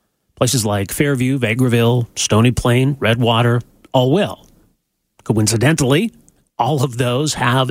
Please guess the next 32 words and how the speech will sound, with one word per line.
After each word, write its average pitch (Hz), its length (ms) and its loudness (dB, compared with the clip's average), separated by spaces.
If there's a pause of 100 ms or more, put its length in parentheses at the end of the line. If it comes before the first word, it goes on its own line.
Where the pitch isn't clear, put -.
N 127 180 0
D 123 100 -2
P 120 280 -2
M 117 120 0
L 127 180 2
As. - 320 -6 (840)
On 123 100 0
top 127 200 -2
of 110 180 -4
that, 147 600 -4
I 143 60 0
guess 143 200 -2
it's 151 140 -2
really 147 240 2
a 127 40 0
moot 143 200 0
point 139 300 0
where 151 300 2
those 131 260 0
meetings 127 320 0
are 165 340 2
because 156 580 -2
you're 135 140 2
not 160 220 -4
going 156 300 2
to 135 120 2
attend 170 460 0 (400)
unless 160 480 -2
you 180 80 0
get 139 180 0
an 143 120 2
invitation. 156 600 0